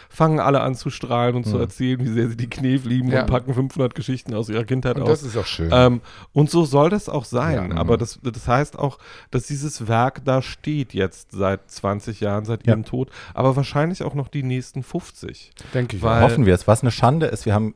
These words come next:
Speaker 2: zur Vorbereitung normalerweise, ne, wenn wir Diven-Folgen machen über eine einzelne Person, finden wir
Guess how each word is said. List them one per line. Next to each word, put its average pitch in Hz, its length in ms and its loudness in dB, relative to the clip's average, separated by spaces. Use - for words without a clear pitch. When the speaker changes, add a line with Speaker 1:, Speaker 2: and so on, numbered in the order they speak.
Speaker 2:
zur 110 120 -2
Vorbereitung 113 460 4
normalerweise, 104 560 4
ne, 123 160 2
wenn 107 160 2
wir 107 160 4
Diven-Folgen 101 580 0
machen 92 360 -2
über 98 160 2
eine 92 100 2
einzelne 90 320 0
Person, 90 320 0
finden 110 480 -2
wir 101 180 -2